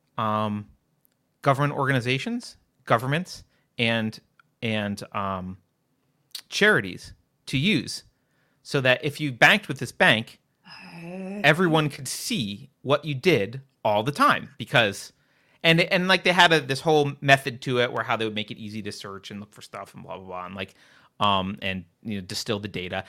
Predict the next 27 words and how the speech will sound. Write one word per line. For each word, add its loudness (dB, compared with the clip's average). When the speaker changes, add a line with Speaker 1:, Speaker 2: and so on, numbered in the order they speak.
Speaker 1:
and, -4
but, 2
and, 0
and 0
make 2
it -2
easy -4
for -4
c-, -12
people -6
to -4
come -4
in 0
and, -4
like, -4
audit 8
and -8
figure -4
out, 2
like, -2
"Oh, 2
what's -2
this -4
charity 2
doing?" 0
<laughs> -8
And, 2